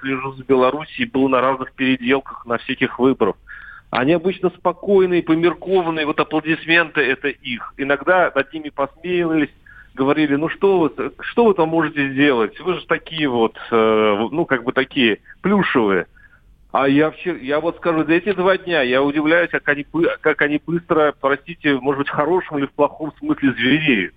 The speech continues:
То есть это уже совсем не те белорусы, которых можно, ну, вот как бы развести на автозаках, э,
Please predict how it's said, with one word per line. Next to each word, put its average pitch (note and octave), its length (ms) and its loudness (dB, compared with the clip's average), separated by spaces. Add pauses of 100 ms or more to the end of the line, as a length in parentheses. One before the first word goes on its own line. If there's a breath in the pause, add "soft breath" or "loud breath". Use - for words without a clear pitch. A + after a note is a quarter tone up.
(640 loud breath)
То D3+ 100 4
есть D3 120 0
это E3+ 200 0
уже E3 180 2
совсем F3+ 400 0
не G3+ 120 -2
те F3+ 180 2
белорусы, D#3+ 520 0
которых C#3+ 440 -2
можно, C3+ 720 2
ну, C#3 180 -4
вот C3+ 180 0
как B2 300 -2
бы C3 160 4
развести C#3 840 -2
на C3+ 160 -4
автозаках, C#3 840 0
э, A#2+ 260 4